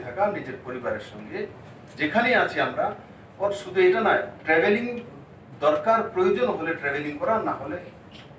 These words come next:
না করা travel, প্রয়োজন ছাড়া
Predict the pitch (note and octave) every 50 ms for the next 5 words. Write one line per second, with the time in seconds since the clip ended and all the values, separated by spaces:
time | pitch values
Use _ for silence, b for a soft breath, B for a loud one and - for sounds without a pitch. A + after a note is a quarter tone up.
0 | - - B2+ B2+ B2 B2 B2+ A#2+ A#2+ - - B2 C3+ C#3+ - - G2+ - - -
1 | - - - - - - - - - - - - - - - - - - - -
2 | - - - - - - F3 F3+ F#3 F#3 A3 A3 G#3+ - - - - - -